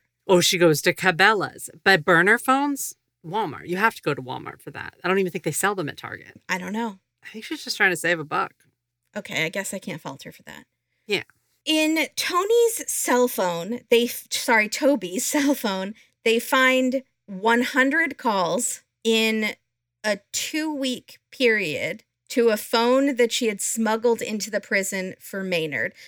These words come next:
Speaker 2: So this is when she first crossed the line, when they were just starting their relationship. She smuggled in a phone for him. And they talked two hundred hours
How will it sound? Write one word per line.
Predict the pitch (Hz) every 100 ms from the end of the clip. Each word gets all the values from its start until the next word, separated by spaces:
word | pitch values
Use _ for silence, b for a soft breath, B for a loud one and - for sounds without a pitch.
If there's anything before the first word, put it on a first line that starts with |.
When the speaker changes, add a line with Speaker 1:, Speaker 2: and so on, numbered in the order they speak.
| -
Speaker 2:
So | -
this | 226 269
is | 277
when | 320
she | 269 247
first | - 220 220 -
crossed | 214 190 -
the | 190
line, | 185 175 180
when | 180
they |
were | 185 185
just | 190 -
starting | 202 190 190
their | 180
relationship. | 175 165 156 - - 214 170 b b
She | - -
smuggled | 214 - 202 208 214
in | 208
a | 185
phone | 175 175 175
for | 170
him. | 165 139 110 _ b b b
And | 202 208 202 202 b b
they | 220 240
talked | - 277 247 - - -
two | - 294 294
hundred | 277 254 160
hours | 165 196 190 185 180 - -